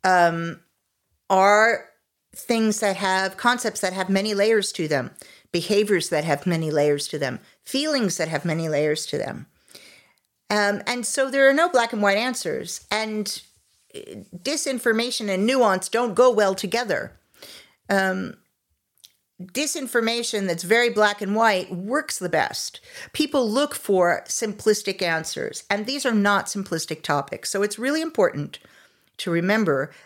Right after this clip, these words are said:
that sexuality, sex, and relationships, and gender are all very nuanced. And so you should be really clear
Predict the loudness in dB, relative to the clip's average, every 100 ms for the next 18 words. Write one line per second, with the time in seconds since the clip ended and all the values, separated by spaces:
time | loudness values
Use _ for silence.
0 | -14 -2 2 2 0 -2 _ _ _ _
1 | _ _ _ _ _ _ _ -20 -20 -12
2 | -8 -6 -2 2 2 2 0 -2 -10 _
3 | _ _ _ _ _ _ _ -14 -8 -2
4 | -2 -2 -8 -6 -2 0 2 4 2 0
5 | -4 0 0 0 -8 -12 _ _ _ _
6 | -4 -2 2 2 4 2 4 2 4 4
7 | 4 4 2 2 -2 -2 -2 -6 -10 -12
8 | -14 _ _ _ _ _ _ _ -6 -4
9 | -4 -6 -2 0 4 4 2 -4 _ _
10 | _ _ _ _ _ _ _ _ _ _
11 | -4 -2 -2 -6 -2 2 4 4 2 -2
12 | -2 2 4 4 2 -4